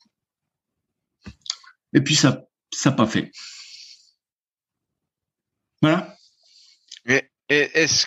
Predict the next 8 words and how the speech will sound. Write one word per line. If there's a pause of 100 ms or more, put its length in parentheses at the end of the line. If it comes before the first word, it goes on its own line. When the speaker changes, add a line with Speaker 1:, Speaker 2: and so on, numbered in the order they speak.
Speaker 2:
que,
euh,
malgré
tout,
c'est
quand
même,
euh,